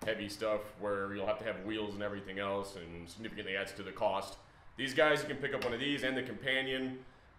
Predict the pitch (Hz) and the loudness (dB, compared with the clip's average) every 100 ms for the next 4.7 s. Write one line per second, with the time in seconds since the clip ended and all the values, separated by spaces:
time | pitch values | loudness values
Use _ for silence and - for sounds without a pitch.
0 | - 104 107 101 95 87 - - - - | 4 8 8 6 0 -6 -14 -18 -20 -6
1 | 123 139 123 120 156 143 131 127 120 127 | 0 4 4 2 0 2 2 4 6 6
2 | 131 127 104 123 139 143 139 135 - - | 6 0 0 0 0 -2 -4 -8 -16 -20
3 | - - - - - - 117 107 123 - | -20 -20 -20 -20 -20 -10 -6 -2 0 4
4 | 107 107 107 104 104 - | 6 6 6 2 -4 -8